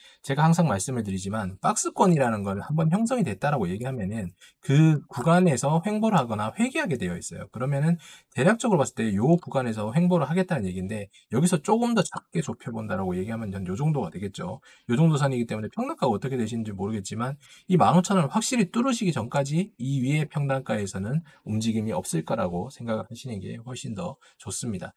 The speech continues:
이거 기다리시는 거는 너무 오랜 시간 기다리시-, 기다리셔야 될 거예요. 다음 부산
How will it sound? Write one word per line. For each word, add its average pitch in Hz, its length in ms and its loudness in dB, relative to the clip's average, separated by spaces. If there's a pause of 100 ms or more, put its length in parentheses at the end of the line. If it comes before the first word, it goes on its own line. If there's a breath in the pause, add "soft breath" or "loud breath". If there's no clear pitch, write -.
(240 soft breath)
이거 185 160 8
기다리시는 147 480 2
거는 117 260 0
너무 110 200 0
오랜 110 240 2
시간 101 240 -4
기다리시-, 95 380 -4 (260)
기다리셔야 110 720 0
될 85 160 -8
거예요. 95 600 -4 (1000)
다음 104 180 -8
부산 147 480 0